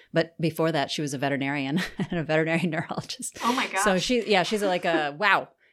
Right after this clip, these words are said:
Speaker 1: how many degrees? Yeah. It's like, wow, she's got a lot of letters after her name. But,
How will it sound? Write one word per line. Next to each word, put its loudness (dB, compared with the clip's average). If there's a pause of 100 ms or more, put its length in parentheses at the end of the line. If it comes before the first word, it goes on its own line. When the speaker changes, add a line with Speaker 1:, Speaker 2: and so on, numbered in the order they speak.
Speaker 1:
how -2
many 2
degrees? -2
Yeah. 0
It's -14
like, -4
wow, -2
she's -6
got 0
a 0
lot 0
of -2
letters -4
after -6
her -8
name. -8
But, -8